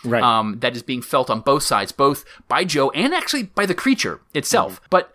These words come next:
Speaker 2: if Joe doesn't make that connection with the creature, it doesn't affect the creature's story. But the creatures, um, that moment affects Joe's story because he's allowed to let go, right? So
Speaker 1: Right.
Speaker 2: we have that moment where he actually, we see the actual personification of that letting go within the locket.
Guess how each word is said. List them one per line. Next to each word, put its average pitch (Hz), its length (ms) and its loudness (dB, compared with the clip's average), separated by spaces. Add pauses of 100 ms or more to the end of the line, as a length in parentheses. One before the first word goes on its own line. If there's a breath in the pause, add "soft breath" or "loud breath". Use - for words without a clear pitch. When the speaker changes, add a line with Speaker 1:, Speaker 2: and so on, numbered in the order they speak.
(120)
Speaker 2:
if 151 140 -6
Joe 214 220 2
doesn't 185 280 2
make 143 400 -2
that 135 200 -4
connection 147 340 -6
with 123 80 -6
the - 80 -14
creature, 107 540 -2 (240)
it 175 80 0
doesn't 269 200 2
affect - 220 -4
the 151 80 -8
creature's - 760 0
story. 71 440 0 (420)
But - 100 -2
the 165 60 -4
creatures, - 840 0 (140)
um, 123 220 0
that 151 220 0
moment 143 500 -2 (140)
affects - 420 -4
Joe's 143 380 2
story 104 260 2
because 110 240 -6
he's 127 140 -2
allowed 117 300 4
to - 40 -12
let 107 240 -4
go, 73 240 -6 (140)
right? 104 180 -2
So 120 120 -2
Speaker 1:
Right. 107 80 0
Speaker 2:
we 117 80 -4
have 127 260 -2
that 120 140 0
moment 120 280 -6
where 120 80 -6
he 120 100 -2
actually, 117 380 -4
we 110 140 -10
see 151 360 -6
the 131 300 -10
actual 127 460 -8
personification 120 760 -4
of 110 100 -4
that 107 180 -4
letting 101 220 -4
go 101 160 0
within 101 220 -4
the 95 80 -4
locket. 85 400 -4